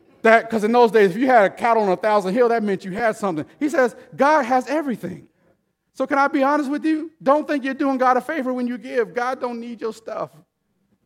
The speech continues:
God just wants to know if we're gonna have the heart to bless those who are in need. So I gave you these three things before. Number one, if you wanna have a plan for being generous, 'cause Paul says, "Have a plan."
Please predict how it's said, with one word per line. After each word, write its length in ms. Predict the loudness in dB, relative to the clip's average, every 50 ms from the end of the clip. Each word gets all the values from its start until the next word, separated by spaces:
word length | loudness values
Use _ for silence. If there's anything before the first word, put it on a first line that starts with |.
| _ _ _ _ _ _ _ _ _ _ _ _ _ _ _
God 280 | 2 4 6 6 4 4
just 180 | 2 -2 -4
wants 160 | -2 -2 -2 -2
to 80 | -2
know 180 | 2 4 4 4
if 80 | 4
we're 100 | 2 0
gonna 220 | -2 0 0 0 0
have 200 | 0 0 2 0
the 100 | -2 -2
heart 420 | 0 2 4 4 4 2 -2 -4
to 60 | -10
bless 340 | -8 -4 -2 0 0 0 -2
those 360 | -2 -2 0 2 2 0 -2
who 120 | -2 -2 -2
are 140 | -2 -2 -4
in 100 | -6 -6
need. 420 | -6 -6 -6 -8 -10 -14 -18 -20 _ _ _ _ _ _ _ _ _ _ _ _ _ _ _ _ _
So 120 | -4 -4
I 60 | -2
gave 220 | 2 2 2 2 2
you 60 | 0
these 180 | -4 -6 -6 -4
three 180 | -6 -6 -4
things 240 | -2 -2 -2 -2 -4
before. 640 | -6 -8 -6 -4 0 2 4 4 4 2 0 -4 -12 -18 -20 -20 _ _ _
Number 280 | -6 -4 -2 0 2 0
one, 320 | 0 0 0 0 2 0
if 100 | 0 -2
you 100 | -2 -2
wanna 200 | -2 -2 -2 0
have 180 | 0 0 2 2
a 80 | 2
plan 640 | 0 -2 -2 -2 0 2 2 2 2 2 0 0 -2
for 160 | -6 -8 -6
being 320 | -2 -2 0 0 0 -2
generous, 280 | -2 -2 -2 -2 -4 -6
'cause 120 | -8 -12
Paul 340 | -14 -8 _ -2 -2 0 -2
says, 380 | -2 -2 -2 -2 -2 -4 -6 -12 -20 _ _
"Have 160 | 0 2 2 2
a 60 | 0
plan." 420 | -2 -4 -4 -2 -2 -4 -6 -10